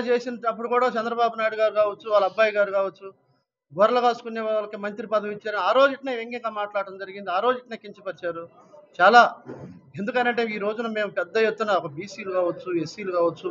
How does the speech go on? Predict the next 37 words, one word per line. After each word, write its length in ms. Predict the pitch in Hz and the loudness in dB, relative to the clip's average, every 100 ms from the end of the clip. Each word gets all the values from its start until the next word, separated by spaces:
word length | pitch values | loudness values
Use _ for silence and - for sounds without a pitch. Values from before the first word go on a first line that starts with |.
| 156 | 0
మైనారిటీలు 460 | 170 190 185 175 170 | 4 4 4 -2 0
కావచ్చు, 260 | 170 170 165 - - - - - - - | -2 -4 -16 -18 -20 -20 -20 -20 -20 6
ప్రతి 220 | 208 269 254 | 6 6 6
పేద 160 | 254 262 277 | 8 8 8
కులానికి 340 | 262 262 240 226 | 6 4 4 -2
అందరికీ 400 | 269 294 277 240 - - 196 | 0 2 2 -2 -8 -6 0
కావాలని 500 | 254 277 269 254 240 | 2 2 0 -4 -6
మా 60 | 220 208 | -8 -8
ముఖ్యమంత్రి 440 | 208 247 220 208 208 | -14 -14 -12 -6 -4
గారు, 100 | 202 180 | -4 -8
ముఖ్యమంత్రి 400 | - 247 233 220 | -8 -6 -4 -4
గారు 80 | 208 196 | -4 -4
ఒక 80 | 151 185 | -6 -2
దేవుడు 200 | 262 247 | 2 0
అనుకోవచ్చు. 420 | 233 208 170 151 - _ _ _ | 0 -2 -4 -12 -20 _ _ _
ఈ 100 | 143 180 | -6 4
రోజు 140 | 254 233 | 4 4
ఎందుకు 160 | 247 269 | 0 0
అంటున్నామంటే 440 | 254 247 240 233 190 | 0 0 0 -2 0
దేవుడు 240 | 240 254 | 2 4
అని 100 | 240 | 2
ముఖ్యమంత్రి 420 | 220 220 240 226 220 | -2 -6 -6 -6 0
గారిని 260 | 220 214 247 170 139 _ - - _ _ _ _ | 0 0 -8 -14 -20 _ -20 -20 _ _ _ _
ఎవరు 320 | 135 156 254 311 | -6 2 4 4
గుర్తివ్వాల 380 | 269 - 294 285 247 | 0 4 6 6 2
మమ్మల్ని, 220 | 240 233 233 | 0 -2 -2
మా, 80 | 220 202 | -4 -4
మా 40 | 185 | -4
బీసీలని 440 | 247 262 233 190 156 - _ 151 | -6 -4 -4 -4 -8 -16 _ -10
ఎవరు 180 | 202 269 247 | -6 -4 0
ఇవ్వాల 220 | 262 294 262 | 4 4 4
మాకు. 240 | 214 170 131 _ _ _ _ 160 | 0 -4 -14 _ _ _ _ -8
ఈ 40 | 214 | 0
రోజు 180 | 262 277 262 | 2 2 -4
మనకు 180 | 254 226 | -6 -6
డెబ్బై, 220 | 220 202 226 208 | -8 -6 -4 0
దాదాపు 400 | 240 254 254 | 0 0 -4